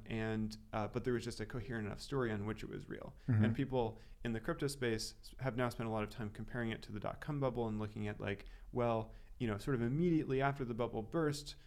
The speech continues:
Speaker 1: like, these companies really didn't perform very well, but then in the long term, the value did actually come. So there's a,
Speaker 2: Yep.
Speaker 1: a way in which sort of the market was right in recognizing, wow, there's this huge source of economic value if we invest our money the right way, and then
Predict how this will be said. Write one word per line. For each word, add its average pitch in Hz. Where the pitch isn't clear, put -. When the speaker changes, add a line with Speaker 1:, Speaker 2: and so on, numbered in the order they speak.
Speaker 1:
like, 110
these 113
companies 113
really 113
didn't 131
perform 110
very 101
well, 101
but 139
then 165
in 147
the 123
long 123
term, 117
the 113
value 110
did 107
actually 98
come. -
So 117
there's 113
a, 117
Speaker 2:
Yep. 110
Speaker 1:
a 117
way 127
in 131
which 120
sort 127
of 110
the 113
market 139
was 107
right 156
in 117
recognizing, 113
wow, 113
there's 110
this 104
huge -
source 113
of -
economic 107
value 123
if 104
we 98
invest 98
our 101
money 160
the 139
right 117
way, 110
and 117
then 113